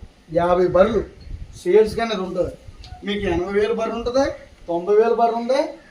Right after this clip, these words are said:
లక్ష, లక్ష పది, లక్ష ఇరవై, లక్ష ముప్పై వేలు వరకు కూడా గేదె రేటు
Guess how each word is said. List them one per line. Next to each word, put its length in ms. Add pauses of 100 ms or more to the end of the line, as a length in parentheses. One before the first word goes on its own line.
(220)
లక్ష, 240 (220)
లక్ష 200 (140)
పది, 160 (120)
లక్ష 180 (100)
ఇరవై, 200
లక్ష 200 (120)
ముప్పై 180
వేలు 160
వరకు 180
కూడా 120 (560)
గేదె 260
రేటు 140